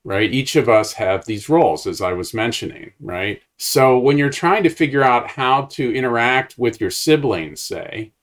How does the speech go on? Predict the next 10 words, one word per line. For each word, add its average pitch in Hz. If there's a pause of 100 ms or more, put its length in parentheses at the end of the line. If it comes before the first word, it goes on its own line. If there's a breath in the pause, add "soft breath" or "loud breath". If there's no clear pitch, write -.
(100)
Epictetus 165
suggests 147
that 143
it's 147
really 220
not 180
hard 165
to 156
figure 131
out 127